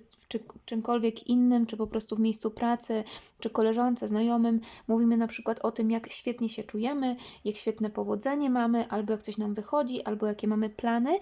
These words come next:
a w tej energii ktoś może poczuć taką zazdrość, że „ale dlaczego ty masz tak dobrze, jak na przykład teraz, e, w moim życiu czuję się źle?”. Wiecie, o co chodzi? O taką energię, która, w której ktoś może mieć trochę gorzej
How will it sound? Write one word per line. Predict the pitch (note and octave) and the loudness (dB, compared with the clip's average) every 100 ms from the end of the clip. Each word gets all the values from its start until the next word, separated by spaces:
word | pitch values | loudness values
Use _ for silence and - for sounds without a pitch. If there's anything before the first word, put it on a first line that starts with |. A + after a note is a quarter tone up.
| - - - | -4 -16 -8
a | A3+ | -6
w | A3+ | 0
tej | D4+ - | 0 0
energii | C#4 D4 C4+ B3 | -2 -2 -4 -8
ktoś | - C4+ B3+ | -6 -4 -2
może | B3+ B3 | -2 -2
poczuć | B3 A#3+ A#3 | -4 -6 -6
taką | A3+ A#3+ A#3 | -2 0 2
zazdrość, | A#3 A3+ A3 G#3 | 0 0 0 0
że | A3 G#3+ - - | -2 -4 -12 -4
„ale | A3+ A#3 | 0 0
dlaczego | A#3 B3+ E4 E4 | 0 -2 -2 -2
ty | - - A#3+ A#3 - | -4 -2 -2 -2 0
masz | A3+ - | -2 0
tak | G#3 | -2
dobrze, | G#3+ B3 C4+ | -2 0 0
jak | A#3 | 0
na | A3+ | 0
przykład | A3+ - A3+ - | -2 -4 -4 -4
teraz, | A3+ G#3+ G#3+ - - - - | -6 -4 -6 -10 -18 -20 -2
e, | G#3+ | 0
w | G#3 | 4
moim | A3 G#3+ | 2 2
życiu | A3 G#3+ | -2 -4
czuję | - G#3 | -2 -2
się | G#3 G3+ | -2 -6
źle?”. | G3 G#3 - - _ - | -4 -4 -6 -12 _ -6
Wiecie, | C#4 C4 | -4 -4
o | A3+ | -4
co | G#3+ | -2
chodzi? | A3 A#3 | -2 -4
O | A#3 | -6
taką | B3 B3 A#3+ | -4 0 2
energię, | B3 B3+ B3+ | 2 -2 -8
która, | B3 A#3 A3+ A3+ A3+ _ _ _ _ _ _ - - - | -8 -4 0 0 -4 _ _ _ _ _ _ -20 -20 -18
w | A#3+ | -10
której | - A#3 | -2 -2
ktoś | A3+ B3 A#3 | 0 -2 0
może | A#3+ A3+ | 2 2
mieć | A3+ - | 0 -2
trochę | G#3+ G#3 | -4 -4
gorzej | G#3 A#3 C4 D#4+ | 0 0 2 0